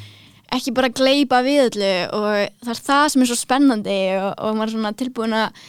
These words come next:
að fylgjast með því hvaða pælingar, aðrar pælingar gætu verið þarna úti og, þú veist, þannig að maður, það sé ekki bara einhver ein rétt leið, heldur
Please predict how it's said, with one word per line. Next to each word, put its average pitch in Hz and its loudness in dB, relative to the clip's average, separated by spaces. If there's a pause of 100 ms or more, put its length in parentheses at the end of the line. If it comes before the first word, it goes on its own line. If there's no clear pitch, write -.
(220)
að 226 -6
fylgjast 262 0
með 254 4
því 214 0 (140)
hvaða 226 0
pælingar, 233 2
aðrar 220 2
pælingar 226 0
gætu 214 -2
verið 220 0
þarna 202 -4
úti 214 -4 (200)
og, - -12
þú - -20
veist, - -14
þannig 202 -8
að 208 -4
maður, 202 -6
það 208 -6
sé 220 -4
ekki 208 -6
bara 214 -2
einhver 214 -6
ein 240 2
rétt 233 -2
leið, 240 0
heldur 208 -6